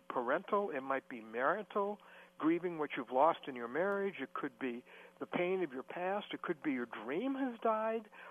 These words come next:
All of those are, are dealt with in the book, uh, advice about the choices you make. And for me, when your heart is ripped wide open, it's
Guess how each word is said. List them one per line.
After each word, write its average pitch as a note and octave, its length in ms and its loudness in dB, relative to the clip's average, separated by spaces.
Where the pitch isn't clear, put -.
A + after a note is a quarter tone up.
All F#3+ 220 10
of A3 80 6
those F#3 280 4
are, D3 200 -4
are D3 180 2
dealt D3+ 280 2
with E3 240 -2
in C#3 120 -8
the C3 60 -8
book, F#3 380 -2
uh, D3 80 4
advice D#3+ 300 2
about E3 300 2
the E3 80 -4
choices F3+ 460 0
you C#3+ 80 -6
make. D#3 400 -2
And D#3 300 0
for F3 120 4
me, G3+ 260 4
when F#3+ 220 -2
your D3 120 -2
heart G3+ 340 2
is D#3 160 0
ripped E3 300 2
wide D#3+ 460 4
open, D3+ 340 2
it's C#3+ 140 -8